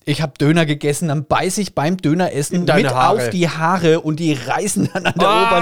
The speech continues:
Speaker 1: Oberlippe.
Speaker 2: Okay.
Speaker 1: Bullshit, Alter. Das ist richtig nicht geil. Und da hatte ich dann die Schnauze voll und hab mir gedacht so, "Okay, einfach mal
Speaker 2: Das hat
Speaker 1: weg
Speaker 2: mich jetzt
Speaker 1: damit."
Speaker 2: voll getriggert, ne? Ich guck dir die ganze
Speaker 1: Einfach,
Speaker 2: Zeit
Speaker 1: einfach
Speaker 2: auf
Speaker 1: mal
Speaker 2: deinen
Speaker 1: ein
Speaker 2: Bart.
Speaker 1: bisschen verkürzen.
Speaker 2: Ich guck dir die ganze Zeit auf deinen
Speaker 1: Schau mich
Speaker 2: Oberlippenbart.
Speaker 1: an. Ich kann
Speaker 2: Ich
Speaker 1: damit
Speaker 2: kenn,
Speaker 1: umgehen. Ich bin eine
Speaker 2: ich,
Speaker 1: Rampensau.
Speaker 2: also ich kenn dich ja nur so. Ich kenn ja nur Bilder von, von dir von früher.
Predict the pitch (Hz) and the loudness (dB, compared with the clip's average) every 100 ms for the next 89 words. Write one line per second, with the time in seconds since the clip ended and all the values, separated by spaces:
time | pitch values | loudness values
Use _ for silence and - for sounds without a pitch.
0 | 233 233 190 175 - - 165 147 147 143 | 2 2 0 -2 -10 -12 -8 -2 0 0
1 | 127 - - 175 285 - 147 104 107 95 | -4 -16 -2 2 2 0 -4 -6 -10 -10
2 | 98 135 135 151 143 131 196 - 180 151 | -10 -6 -6 -4 -4 -4 -4 -4 -4 -2
3 | 180 - - 110 107 117 _ - _ - | -2 -4 -4 -2 -2 -6 _ -20 _ -6
4 | 143 151 165 170 160 156 143 131 131 - | 0 2 2 -2 -4 -4 -4 -6 -4 0
5 | 139 143 117 120 123 120 117 - 131 143 | 0 2 0 -2 0 0 -2 -2 2 2
6 | 156 127 123 123 - - 120 135 143 120 | 2 2 2 0 -8 -8 -4 0 -2 0
7 | 117 113 113 110 113 _ _ _ _ - | 0 2 0 0 -4 _ _ _ _ -14
8 | - _ _ - 113 123 123 127 123 101 | -14 _ _ -16 -8 -4 -2 -2 -2 -2
9 | 131 139 143 - 139 123 107 120 123 131 | -4 -4 -6 -10 -8 -8 -8 -10 -8 -12
10 | - 139 131 160 185 147 160 175 160 160 | -4 -2 2 2 0 0 2 2 2 2
11 | 156 165 175 - 170 170 - 143 127 - | 2 0 0 0 0 -2 -2 -2 -2 -4
12 | 98 104 - 127 - 127 123 131 - 139 | -8 -10 -14 -12 -10 -8 -6 -6 -6 -8
13 | 117 123 123 113 123 131 135 107 107 110 | -8 -10 -10 -6 -2 -2 -4 -4 -6 -8
14 | 110 - - 135 - 139 123 110 - 117 | -8 -2 0 2 0 0 -2 -4 -4 0
15 | 127 131 117 107 101 135 - 165 - 131 | 0 -2 -6 -4 -4 -6 -10 -12 -10 -12
16 | 123 120 107 101 95 95 107 - 139 131 | -10 -10 -10 -12 -14 -14 -14 -10 -2 0
17 | 123 113 131 135 135 - 120 110 117 - | 0 -2 -4 -2 -2 -4 -8 -8 -14 -14
18 | 107 110 - 101 - 123 143 | -12 -12 -14 -16 -12 -6 -6